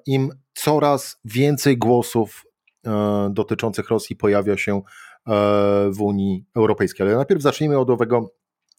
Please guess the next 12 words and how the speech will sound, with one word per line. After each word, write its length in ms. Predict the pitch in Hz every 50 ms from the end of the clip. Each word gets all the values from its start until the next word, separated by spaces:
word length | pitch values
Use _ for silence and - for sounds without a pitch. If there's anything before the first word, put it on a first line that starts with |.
| - - 147
e, 300 | 123 113 110 107 104 107
wydarzenia. 580 | 98 113 107 107 98 - 143 170 175 156 131 113
Wydarzenie 420 | 113 104 113 110 123 147 151 131
dotyczy 380 | 110 107 - - 117 - 117 - - - - - - - -
wiceadmirała 720 | 113 - - 131 117 107 113 117 127 127 123 120 117 110 107 110 _
Kaja 380 | - 123 127 120 120 113 104
Himaszenbacha, 800 | 98 - 127 117 107 95 - 107 101 92 101 101 101 - 135 143
czyli 260 | 139 - 123 110 110
dowódcę 360 | 104 110 101 120 123 - - 110
niemieckiej 380 | 107 104 110 104 - - 110
marynarki, 480 | 107 104 98 101 101 98 _ - 104
e, 40 | 101